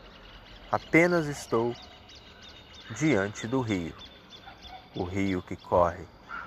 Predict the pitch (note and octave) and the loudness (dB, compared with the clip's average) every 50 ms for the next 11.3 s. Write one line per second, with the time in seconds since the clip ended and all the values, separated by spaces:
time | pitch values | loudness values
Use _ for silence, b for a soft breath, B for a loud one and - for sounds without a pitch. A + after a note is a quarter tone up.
0 | - - - - - - - - - - - - - - - - - - - - | -14 -16 -18 -18 -18 -18 -18 -18 -18 -18 -18 -18 -20 -20 -20 -20 -18 -16 -16 -16
1 | - - - - - - A#2+ - - D3+ C3 - F#3+ F#3 F3 C3+ A#2+ B2 B2+ C3+ | -16 -16 -16 -14 -8 -6 -6 -2 -2 2 8 10 12 12 10 10 8 6 6 6
2 | C3+ C#3 - - - - - - - - - - - - - - - - - - | 4 0 -2 -6 -12 -14 -16 -18 -20 -20 -20 -20 -20 -20 -20 -20 -20 -20 -20 -20
3 | - - - - - - - - - - - - - - - - - - - - | -20 -20 -20 -20 -20 -20 -20 -20 -20 -20 -20 -20 -20 -20 -20 -18 -18 -18 -18 -18
4 | - - - - - - - - - - - - - - - - - - - B2 | -18 -18 -18 -20 -20 -20 -20 -20 -20 -20 -20 -20 -20 -20 -18 -14 -4 2 4 6
5 | A2 G2+ G#2+ A#2+ A2+ A2+ A2 A2+ A#2 G#2+ G#2+ A#2 A#2 A2 B2+ B2+ - - - D3 | 6 8 8 6 6 6 4 4 4 2 2 -2 -6 -4 -6 -6 -4 0 2 2
6 | C3+ A#2+ G2+ - - - - - - - - - - - - - - - - - | 2 2 -2 -6 -10 -16 -18 -20 -20 -20 -20 -20 -20 -20 -20 -20 -20 -20 -20 -20
7 | - - - - - - - - - - - - - - - - - - - - | -20 -20 -20 -20 -20 -20 -20 -20 -20 -20 -20 -20 -20 -20 -20 -20 -20 -20 -20 -20
8 | - - - - - - - - - - - - - - - - - - - - | -20 -20 -20 -20 -20 -20 -20 -20 -20 -20 -20 -20 -20 -20 -20 -18 -20 -20 -20 -20
9 | - - - - - - - - - - - - - B2+ A#2+ A2+ A2 A2 G#2+ G2 | -18 -16 -16 -16 -16 -16 -18 -18 -16 -12 2 10 12 12 12 12 12 10 8 4
10 | G2+ G2 G2+ G#2+ - - - A2+ A2 A2 A#2+ C#3 E3 F#3+ G3 G3 G3 F#3 F3 D#3+ | -2 -6 -8 -8 -4 0 2 4 4 4 4 4 2 2 0 -2 -2 -2 0 0
11 | D3+ D3+ D3 D3 D3+ D3+ | 0 0 -2 -4 -6 -8